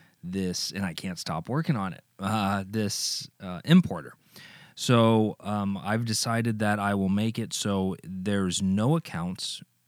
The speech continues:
Nomi's going to automatically, if you wanna do it, Nomi will automatically register, will automatically give you an A P I, uh, key and a private key that Nomi will store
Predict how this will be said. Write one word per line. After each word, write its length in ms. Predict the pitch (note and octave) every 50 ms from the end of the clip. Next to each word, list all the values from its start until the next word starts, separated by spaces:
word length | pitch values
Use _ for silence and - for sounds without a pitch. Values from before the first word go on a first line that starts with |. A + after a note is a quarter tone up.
| _ _ _ _ _ - F#2+
Nomi's 480 | G2+ G#2+ A2+ A#2 B2 C3 C#3+ C#3+ B2
going 240 | A2+ A#2+ A#2 A2+ G#2
to 80 | A2 G#2
automatically, 880 | F2+ G2+ G#2 A2+ A2+ A2+ A2 A2+ A#2 A#2 - - A#2+ A#2 A2+ A2+ G#2+
if 160 | G#2+ G#2 -
you 80 | B2+ B2
wanna 220 | A#2 A#2 A#2+ A#2+
do 180 | A2 G2+ F2+ F2+
it, 80 | G2 F#2+
Nomi 300 | G2+ G2+ G#2 G#2+ G2+ F#2+
will 100 | F#2 F2+
automatically 560 | F2+ G2 G2+ G#2 G#2 G#2 G#2+ G#2+ - - A2+
register, 640 | G#2 G#2 G2+ G2+ G2 G2 F#2 - - G#2 G#2+ G#2+ - - - - - - _
will 120 | - F2+
automatically 580 | F#2 G2 G2+ G2+ G2+ G2 G2+ G2 F#2+ - G#2 G2
give 180 | F#2 G2+ F#2+ G2
you 120 | G2 F#2+
an 60 | F#2+ F#2+
A 120 | G2 G2
P 220 | F#2 - A2+ G#2+
I, 320 | G2 G2 F#2+ F#2 F#2 F#2 - - _ _
uh, 200 | - G2 F#2+ F2+ F2+
key 400 | - - C#3 C3+ C3 C3 C3 - -
and 280 | G2+ G2+ F#2+ F#2 F#2+ -
a 300 | E2+ F#2 F#2 F#2 F2+ F2+ - _ -
private 400 | - - A#2 A#2 A#2 A#2 - -
key 320 | - - A#2 A#2 A#2+ B2+
that 280 | G#2 G#2 F#2+ F#2 F2+ D2
Nomi 380 | F2+ G2 G2+ G2+ G2 G2 F#2+
will 200 | F2+ F2+ F2+ F2
store 840 | - - - - - - - - A#2 A2+ A2 G#2+ A#2 B2 B2 -